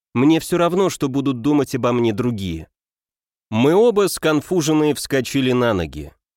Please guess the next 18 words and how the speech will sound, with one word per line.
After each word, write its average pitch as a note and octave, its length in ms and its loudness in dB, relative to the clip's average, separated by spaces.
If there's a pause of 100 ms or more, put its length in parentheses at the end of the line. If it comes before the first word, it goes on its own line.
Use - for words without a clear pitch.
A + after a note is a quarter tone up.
(320)
Тетушка D#3 540 0
собственной D3+ 540 0
персоной D3 580 0
стояла C3+ 460 0
у B2 100 0
входа A#2+ 360 -2
в E2+ 100 -10
беседку, D#3 680 -2 (320)
держа B2+ 460 -2
в F3+ 80 -4
руке D#3 260 0
письмо. F2+ 540 -4 (920)
«Известие F3+ 640 -2
для E3+ 220 0
вас E3+ 260 0
из C#3 160 -2
Германии, D3 580 0
Фриц». - 540 -6